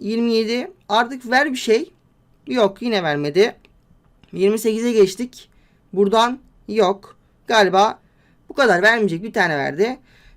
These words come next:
Ve sonuncuyu da açıyoruz. Bakalım. Sonuncuda var mı bir şey? Yok.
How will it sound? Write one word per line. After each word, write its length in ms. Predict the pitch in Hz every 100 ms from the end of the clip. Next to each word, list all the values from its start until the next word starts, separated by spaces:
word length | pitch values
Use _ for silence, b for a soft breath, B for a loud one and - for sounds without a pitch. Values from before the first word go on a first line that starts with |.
| -
Ve 300 | 233 254 -
sonuncuyu 520 | - - 254 254 247
da 40 | 233
açıyoruz. 640 | 214 - 226 254 - - _ -
Bakalım. 460 | 214 202 190 233 - _ _ _ _
Sonuncuda 440 | - 226 226 214 208
var 140 | 196
mı 80 | 190
bir 60 | 180
şey? 300 | 233 233 - -
Yok. 400 | 214 202 135